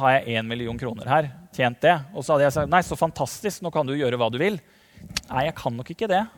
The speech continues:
hadde han sagt da, eller hun. «For nå må jeg jo investere disse igjen, og så må jeg følge med på aksjekursen, og så må jeg legge i fond, og så må jeg få de til å vokse.» Så det er ikke, det er ikke sånn isolert penger. Flott, da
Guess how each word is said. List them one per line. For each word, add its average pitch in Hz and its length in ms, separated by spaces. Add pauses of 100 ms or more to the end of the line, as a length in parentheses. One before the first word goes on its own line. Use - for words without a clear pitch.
(240)
hadde 165 340
han 151 160
sagt - 240
da, 117 140 (420)
eller 131 160
hun. 117 220 (680)
«For 175 160
nå 180 160
må 180 140
jeg 147 80
jo 156 100
investere 127 720
disse 147 300
igjen, 175 160
og 151 80
så 160 80
må 156 80
jeg 160 100
følge 120 320
med 110 160
på 139 80
aksjekursen, 131 720
og 131 60
så 143 100
må 131 160
jeg 131 220
legge 113 240
i - 20
fond, 180 400
og 143 80
så 147 160
må 131 140
jeg 135 340
få 180 160
de 165 80
til 190 220
å - 80
vokse.» - 320 (1400)
Så - 80
det 180 60
er 185 100
ikke, 214 220
det 202 80
er 190 80
ikke 214 100
sånn 208 160
isolert 185 720 (960)
penger. 170 420 (1040)
Flott, 180 240
da 160 100